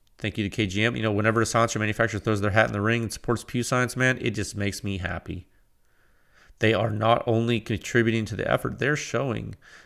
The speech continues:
that the effort is gaining traction and they believe in it. And that's important. And it, and it is important. And this is important. And I don't, I don't wanna dwell on it, but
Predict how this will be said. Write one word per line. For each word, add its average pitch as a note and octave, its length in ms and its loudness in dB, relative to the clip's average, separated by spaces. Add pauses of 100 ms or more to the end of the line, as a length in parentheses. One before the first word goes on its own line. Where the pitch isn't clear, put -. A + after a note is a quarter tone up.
(120)
that - 100 -20
the - 140 -4
effort - 380 -2
is B2+ 200 -2
gaining A2+ 260 -2
traction A#2 600 -4
and G#2+ 140 -10 (200)
they A#2+ 120 2
believe B2+ 320 0
in G#2+ 80 -6
it. - 160 -12
And G#2+ 120 -8
that's A#2 180 -6
important. - 420 -8 (380)
And C#3 280 -2
it, - 300 -18
and F3+ 140 -4
it C#4 120 2
is D#4 160 4
important. - 420 0
And A#2+ 200 2
this E3 180 2
is G#3+ 120 0
important. F#3+ 560 2
And A#2 220 -2
I A#2+ 120 4
don't, B2+ 240 2
I G#2+ 120 6
don't C3 220 2 (160)
wanna A2+ 200 -2
dwell C#3+ 260 2
on A#2+ 140 2
it, G2 120 -6
but G#2 240 -2